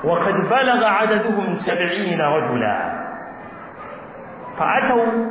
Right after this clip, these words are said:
إلى النبي صلى الله عليه وسلم وأخذوا منه ميثاقا آخر، وطلبوا منه أيضا أن يهاجر إلى بلدهم.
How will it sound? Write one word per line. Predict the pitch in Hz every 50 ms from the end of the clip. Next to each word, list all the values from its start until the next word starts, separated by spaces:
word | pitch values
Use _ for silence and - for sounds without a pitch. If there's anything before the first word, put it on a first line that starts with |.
| - -
إلى | - - 240 240 240
النبي | 240 240 240 240 240 - 277 285 269 247 226 - 220
صلى | 254 254 254 247 240 226
الله | 226 226 233 247 240 220 208 208
عليه | 196 202 214 233 233 233 226 214
وسلم | 220 208 202 220 254 262 262 262 254 262 285 294 - - - - - - - - - - - - - - - - - - - - - - - - - - - - - - - - - - - - - - - - - 135
وأخذوا | 151 185 214 220 220 220 214 202 - - - - - - - - - - - 285 311 294 - 294 262 254 254 254 247 233
منه | 254 277 262 247 214 214
ميثاقا | 214 202 202 202 202 196 202 240 233 226 226 - 190 175
آخر، | 175 165 175 170 151 - - 135 127 - - - - - - - - - - - - - - - - - - -
وطلبوا | 202 220 - 294 311 311 302 294 285 285 262 254
منه | 247 240 277 254 240 220 233 226 226 262
أيضا | 302 320 302 285 285 269
أن | 247 247 240 214 233 233 226 226 220
يهاجر | 208 185 202 233 262 262 254 233 - 226 233 214
إلى | 208 208 202 202 202 202 196 190 190
بلدهم. | 208 214 208 185 175 170 156 143 156 135 117 - - -